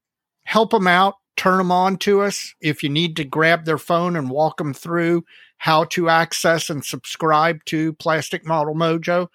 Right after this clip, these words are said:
please do that. It is the, the best way for us to get new listeners, and people are doing it, and we continue to grow, and we're flat out, frankly, amazed at that. So please do that. And if you haven't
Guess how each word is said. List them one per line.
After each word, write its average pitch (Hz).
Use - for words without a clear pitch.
please 180
do 165
that. 180
It 151
is 147
the, 143
the 180
best 196
way 190
for 175
us 185
to 165
get 165
new 170
listeners, 185
and 131
people 165
are 135
doing 170
it, 202
and 139
we 156
continue 156
to 139
grow, 147
and 127
we're 135
flat 160
out, 160
frankly, 151
amazed 143
at 170
that. 170
So 135
please 196
do 202
that. 196
And 156
if 143
you 147
haven't 175